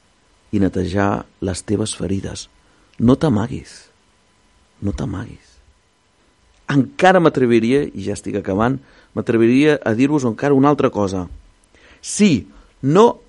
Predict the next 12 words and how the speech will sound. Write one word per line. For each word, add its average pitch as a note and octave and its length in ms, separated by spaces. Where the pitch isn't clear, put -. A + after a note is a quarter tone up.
admeto C#3 600
que A#2 140
Crist - 640
ha B2+ 140
vingut C3 720
no E3+ 220
a G#2 100
ser A#2+ 160
servit, F#2+ 400
sinó D#3+ 240
a E3+ 60
servir-nos, G#2 1000